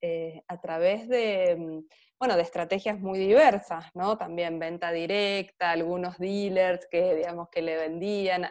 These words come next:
algunas sociedades como más acotadas con algunas galerías, em, y eso, digamos, eh, es, es un tema interesante que también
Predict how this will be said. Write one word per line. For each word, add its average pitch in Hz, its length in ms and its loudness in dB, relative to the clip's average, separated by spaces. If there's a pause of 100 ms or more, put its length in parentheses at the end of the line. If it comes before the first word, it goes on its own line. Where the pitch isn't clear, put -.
algunas 180 560 -2 (300)
sociedades 180 840 2
como 175 280 -6
más 180 240 -8
acotadas 180 600 -8
con 180 220 -12
algunas 170 440 -10
galerías, 190 840 -4 (540)
em, 165 720 -10 (240)
y 214 180 0
eso, 233 800 2
digamos, 190 360 -12 (240)
eh, 214 260 -4
es, 220 240 -10 (160)
es - 360 -10
un 240 100 -6
tema 233 520 -4
interesante 254 1200 0
que 196 80 -6
también 220 640 -2